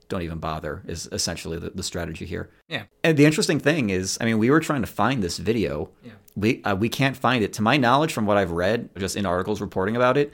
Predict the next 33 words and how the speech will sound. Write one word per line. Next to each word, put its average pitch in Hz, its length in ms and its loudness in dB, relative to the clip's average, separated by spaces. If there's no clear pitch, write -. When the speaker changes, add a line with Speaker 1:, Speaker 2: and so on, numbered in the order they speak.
Speaker 1:
Facebook - 480 2
has 107 180 -2
access 92 320 -2
to 101 120 -2
it, 87 80 -2
but 98 80 0
will 95 180 -2
not 90 180 -2
release 87 300 -4
it. 87 160 -4
And 92 100 -6
of 90 100 -8
course, 113 160 2
the - 80 -8
Trump 113 200 -4
campaign 95 320 -4
won't 92 160 -6
release 90 320 -4
it. 87 180 -4
Nobody 127 280 4
else, 107 120 2
like, 82 140 -2
saved 98 360 0
it 82 220 -2
or 90 120 -2
anything 87 260 -6
like 87 200 -4
that. 87 300 -4
So 143 220 6
this 131 200 2
video 143 280 6
is, 123 140 2
like, 107 280 2